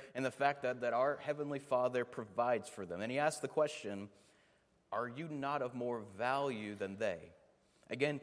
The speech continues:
he, he, he, he's, he's dealing with, with the rhetorical question, a, a rhetorical question being, uh, a question with the answer implied in the asking.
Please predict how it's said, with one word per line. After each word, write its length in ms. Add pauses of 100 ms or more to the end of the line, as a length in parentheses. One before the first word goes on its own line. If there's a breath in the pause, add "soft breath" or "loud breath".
(120)
he, 120
he, 160
he, 480
he's, 260
he's 160
dealing 240
with, 120
with 160
the 60
rhetorical 520
question, 500 (140)
a, 260
a 80
rhetorical 380
question 480
being, 400 (360 loud breath)
uh, 520
a 40
question 560
with 140
the 160
answer 380
implied 760 (420 loud breath)
in 120
the 160
asking. 400